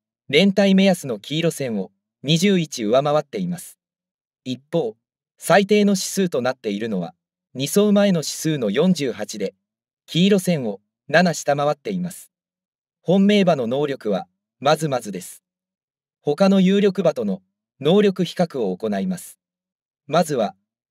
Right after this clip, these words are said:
対抗丸を打った馬の指数グラフへ切り替えます。この馬の最高指数となっているのは、一走前の指数の四十一で、本命馬のピーク指数に対して、三十五下回っています。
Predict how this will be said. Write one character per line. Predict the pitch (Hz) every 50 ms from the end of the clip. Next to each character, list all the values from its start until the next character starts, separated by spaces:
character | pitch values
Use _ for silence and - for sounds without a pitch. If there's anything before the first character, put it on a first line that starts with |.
| _ _
対 | - 160 185 190 185
抗 | 214 202 190 190
丸 | 185 180 196 196 190
を | 180 180
打 | 170
っ |
た | - _ 131 117
馬 | 113 123 139 160
の | 160 151
指 | 123 -
数 | - - - 170 185 180
グ | 180 185
ラ | - 165
フ | - 120
へ | 101 90
切 | 92 - 104
り | 117 110
替 | - 113 104
え | 95
ま | 95 90
す。 | - - - _ _ _ _ _ _ _ _ _ _ _ _ _ _ _
こ | - 147 151
の | 170 190 202
馬 | 196 196 196 190
の | 170 147
最 | - - 147 175 190
高 | - 214 202
指 | 190 190 -
数 | - - 175 156
と | - 127 110
な | 117 120
っ | -
て | _ 107
い | 98 98
る | 107 113
の | 107 92
は、 | 87 80 - _ _ _ _ _ _ _
一 | - 147 151 -
走 | - - 220 220 220
前 | 208 208 208 202
の | 180 165
指 | 143
数 | - - - - 160 151
の | 131 113
四 | 101 104 139 170 180
十 | 170 151 156 135 120
一 | 110 104 - 113
で、 | 104 98 - - _ _ _ _ _ _ _ _ _ _ _
本 | _ - 180 196 190
命 | 196 202 202 185
馬 | 180 160
の | 131 113 110
ピ | - 165 190
ー | 185
ク | - 180
指 | -
数 | - - - 139 131
に | 113 101 92
対 | - 110 117 117
し | 110 -
て、 | - 95 90 - _ _ _ _ _ _ _ _ _ _
三 | _ - 180 202 208 196
十 | 156 147 120 101
五 | 98 101
下 | 98 - - 151 151
回 | 151 151 156
っ | 156
て | - - 107
い | 92
ま | 87 87 -
す。 | - - _